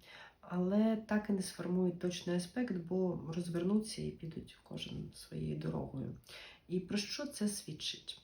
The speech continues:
Про те, що не всі красиві домовленості, які буде досягнуто до кінця року, зможуть реалізуватися.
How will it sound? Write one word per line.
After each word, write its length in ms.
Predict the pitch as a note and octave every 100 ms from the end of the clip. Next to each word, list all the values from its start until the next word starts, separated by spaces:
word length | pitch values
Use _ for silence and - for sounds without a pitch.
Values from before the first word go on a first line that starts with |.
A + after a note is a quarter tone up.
| -
Про 180 | - G#3
те, 240 | - D4 D4
що 300 | - - G#3
не 240 | G#3 B3
всі 640 | B3 - - G#3+ F3+ D#3 -
красиві 600 | - F3+ - F3+ D#3+ C#3+ -
домовленості, 960 | E3 F3+ E3 D3 C#3+ C#3+ - - - -
які 340 | D#3+ E3 E3+
буде 300 | E3 F3 D#3+
досягнуто 640 | D3 D#3 E3 D#3 D3+ - -
до 120 | D#3+ D#3+
кінця 420 | - D3+ E3 -
року, 300 | D4 E4+ E3
зможуть 540 | E3 F3+ G3 - D#3+
реалізуватися. 960 | D#3+ D#3+ D#3 D3+ D3+ - - - - -